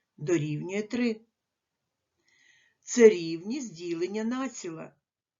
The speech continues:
де остача дорівнює нулю. І другий вираз. Двадцять три поділити на шість дорівнює три. І остача п'ять.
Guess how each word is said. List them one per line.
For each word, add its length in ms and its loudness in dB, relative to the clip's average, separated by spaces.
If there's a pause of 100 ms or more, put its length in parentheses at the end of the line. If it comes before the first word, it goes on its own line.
(240)
де 220 4
остача 400 -4
дорівнює 480 -2
нулю. 400 -8 (720)
І 100 -4
другий 420 -6
вираз. 500 -6 (340)
Двадцять 760 -6
три 300 -2
поділити 680 -8
на 140 -14
шість 640 -8 (300)
дорівнює 720 0
три. 480 -4 (520)
І 120 -6
остача 800 -8 (400)
п'ять. 500 -4